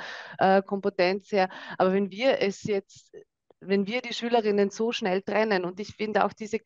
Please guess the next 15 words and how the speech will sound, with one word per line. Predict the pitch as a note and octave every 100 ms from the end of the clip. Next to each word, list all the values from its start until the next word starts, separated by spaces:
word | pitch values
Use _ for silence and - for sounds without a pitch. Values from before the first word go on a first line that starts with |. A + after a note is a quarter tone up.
| -
äh, | F3+ F#3
diese | G3 G3 E3
Auswahl | F#3+ G#3+ G#3
an | F#3+ G3
Gymnasien, | G3+ F3+ F#3+ G#3+ G#3 G3+
die | F#3
ist | G3
ja | -
auch | F#3+
nicht | G#3+ G#3+
immer | - G#3 G3
aus | G3
meiner | G3 G3+
Sicht, | G3+ A3 - - - F3+
äh, | - G3+ G3 F#3 F#3+